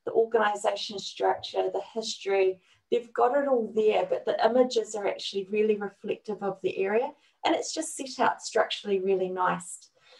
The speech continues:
So you don't often have to be completely kind of creative. You still have to match your, your brand, and I thought this actually matched the brand really, really well.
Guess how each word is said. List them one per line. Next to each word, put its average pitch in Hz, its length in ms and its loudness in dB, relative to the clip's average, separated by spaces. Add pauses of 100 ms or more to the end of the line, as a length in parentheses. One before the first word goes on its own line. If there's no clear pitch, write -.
So - 160 2
you 330 180 2
don't 415 280 0
often 320 360 2
have 269 300 0
to 277 100 -6
be 233 180 4
completely 233 1000 0
kind 226 200 -4
of 220 100 -4
creative. 240 560 2 (540)
You 254 100 -2
still 330 240 2
have 320 220 -4
to 254 100 -4
match 233 540 2
your, 214 500 2
your 214 260 -2
brand, 202 560 2
and 196 120 -2
I 226 180 2
thought 226 240 -4
this - 220 -4
actually 226 320 -4
matched - 520 -6
the 190 60 -10
brand 185 560 -4
really, 185 260 6
really 180 300 -2
well. 170 540 -2